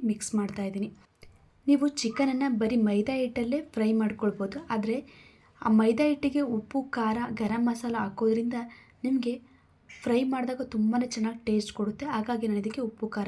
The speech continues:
ಎಲ್ಲ ಸೇರಿಸ್ಕೊಂಡಿದ್ದೀನಿ. ನೋಡಿ, ಈಗ ಅರ್ಧ ಗಂಟೆ ಆಗಿದೆ, ಚಿಕನ್ ಕೂಡ ಈಗ ಚೆನ್ನಾಗಿ ನೆನ್ಕೊಂಡಿದೆ, ಉಪ್ಪು, ಖಾರ ಎಲ್ಲ ಚೆನ್ನಾಗಿ ಅಂಟ್ಕೊಂಡಿದೆ ಅದಕ್ಕೆ. ಈಗ ನಾನು ಈ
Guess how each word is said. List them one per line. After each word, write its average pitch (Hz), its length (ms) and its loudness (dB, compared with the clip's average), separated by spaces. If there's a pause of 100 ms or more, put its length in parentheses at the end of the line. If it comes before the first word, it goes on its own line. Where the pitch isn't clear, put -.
ಎಲ್ಲ 247 220 -4
ಸೇರಿಸ್ಕೊಂಡಿದ್ದೀನಿ. 202 760 -4 (540)
ನೋಡಿ, 262 200 2
ಈಗ 285 60 -8 (200)
ಅರ್ಧ 208 160 0 (160)
ಗಂಟೆ 233 240 -2 (120)
ಆಗಿದೆ, 214 320 0 (500)
ಚಿಕನ್ 277 360 2
ಕೂಡ 262 100 0 (120)
ಈಗ 277 60 -6 (160)
ಚೆನ್ನಾಗಿ 220 420 0
ನೆನ್ಕೊಂಡಿದೆ, 214 580 0
ಉಪ್ಪು, 220 280 -12
ಖಾರ 226 180 -2
ಎಲ್ಲ 226 120 -2 (100)
ಚೆನ್ನಾಗಿ 208 380 -2
ಅಂಟ್ಕೊಂಡಿದೆ 202 540 -4
ಅದಕ್ಕೆ. 185 260 -6 (640)
ಈಗ 285 80 0 (120)
ನಾನು 262 160 0 (560)
ಈ 269 40 0